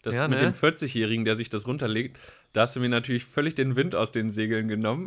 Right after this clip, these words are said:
Speaker 1: irgendeinen Spruch zu machen, dass du zu alt dafür bist. Und dann hast du es <laughs> halb am Schluss selbst noch gemacht, ey. Ich, mir fällt
Speaker 2: So.
Speaker 1: kein Konter ein.
Speaker 2: Perfekt.
Speaker 1: Touché.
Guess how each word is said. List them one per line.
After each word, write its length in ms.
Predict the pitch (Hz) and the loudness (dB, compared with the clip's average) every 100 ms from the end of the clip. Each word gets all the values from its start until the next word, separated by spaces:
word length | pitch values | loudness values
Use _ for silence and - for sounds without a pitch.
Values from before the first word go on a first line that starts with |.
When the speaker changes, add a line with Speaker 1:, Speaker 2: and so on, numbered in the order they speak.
| - | -4
Speaker 1:
irgendeinen 220 | 127 117 | -4 -4
Spruch 240 | - 151 160 | -4 -4 -4
zu 120 | 131 | -2
machen, 180 | 120 127 | 0 0
dass 120 | 113 | -6
du 80 | 117 | -8
zu 160 | - | -2
alt 220 | 98 127 127 | 0 0 -4
dafür 180 | 110 | -6
bist. 260 | 101 104 - - - - - - | -8 -10 -12 -20 -20 -20 -20 -4
Und 100 | 117 | 0
dann 100 | 123 | 2
hast 160 | 139 - | 0 0
du 40 | |
es 120 | 127 - | -2 -2
<laughs> 60 | |
halb 220 | 143 170 | 0 0
am 200 | 127 151 | -2 -4
Schluss 420 | - 139 139 131 - | -8 -8 -4 -4 0
selbst 280 | 127 156 | 0 0
noch 140 | 110 - | -6 -6
gemacht, 280 | 98 95 95 | -8 -8 -6
ey. 180 | 104 | -6
Ich, 220 | - 110 - | -6 -10 -10
mir 180 | 120 123 | -8 -4
fällt 240 | 127 123 | -4 -2
Speaker 2:
So. 100 | 117 | 2
Speaker 1:
kein 140 | 135 98 | 4 2
Konter 320 | 127 123 104 | -2 -2 -2
ein. 180 | 98 104 _ _ _ _ _ _ _ - | -4 -10 _ _ _ _ _ _ _ -4
Speaker 2:
Perfekt. 320 | 110 - 104 | -2 0 0
Speaker 1:
Touché. 260 | 127 107 | 0 -2